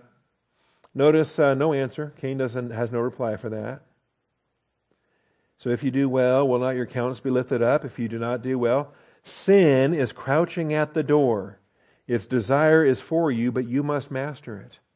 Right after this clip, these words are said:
You're, you have the wrong attitude right now to deal with this sin that's crouching, that's about to pounce. And, and right now your attitude is, is so wrong,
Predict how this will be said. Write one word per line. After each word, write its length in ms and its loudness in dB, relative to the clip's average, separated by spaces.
You're, 280 0
you 160 0
have 100 2
the 100 -2
wrong 360 2
attitude 400 0
right 240 2
now 200 -2
to 120 0
deal 260 4
with 200 0
this 360 -2
sin 400 -2
that's 140 -8
crouching, 420 -6
that's 140 -14
about 200 -4
to 60 -14
pounce. 560 -20
And, 240 -8
and 140 -4
right 160 -2
now 200 -4
your 200 -2
attitude 380 -2
is, 320 -4
is 180 -8
so 300 -2
wrong, 580 0